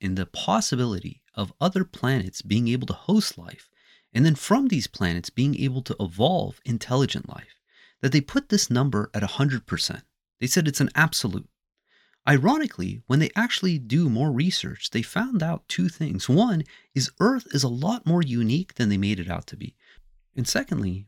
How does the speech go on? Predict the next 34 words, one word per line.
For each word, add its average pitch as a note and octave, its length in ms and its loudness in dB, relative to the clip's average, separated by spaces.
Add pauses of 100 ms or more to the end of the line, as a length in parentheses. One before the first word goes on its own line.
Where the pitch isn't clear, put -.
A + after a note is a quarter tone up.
we D#3+ 180 4
are E3 40 4
still - 560 0
absolutely F#3 540 0
clueless. - 580 -2
How B3 220 -2
do B3 80 2
you G#3 100 2
go B2+ 300 0
from - 280 -2
innate D3 360 0
matter C3+ 500 -4 (380)
to D3+ 200 0
life, D#3 460 -2 (240)
let F3 220 4
alone D#3 320 2
intelligent C#3 600 -2
life? - 120 -20 (1300)
As C3+ 140 -2
our A#3+ 140 0
scientific E3+ 640 -2
understanding A#2+ 800 -2
has G2 100 -8
progressed G2+ 560 -4
in G2 140 -4
these G#2 220 -4
areas, E2+ 460 -8 (160)
it C3+ 80 0
has D#3+ 100 4
become D#3+ 360 0
clear - 540 -6 (100)
that - 100 -6 (140)
Earth-like F3 520 0
planets - 520 -6